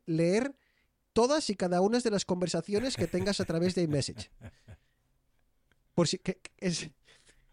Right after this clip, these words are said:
solo eso, ¿vale? Solo va a leer todas las comunicaciones.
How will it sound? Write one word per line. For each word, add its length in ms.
solo 320
eso, 300
¿vale? 400
Solo 260
va 60
a 80
leer 260
todas 220
las 120
comunicaciones. 640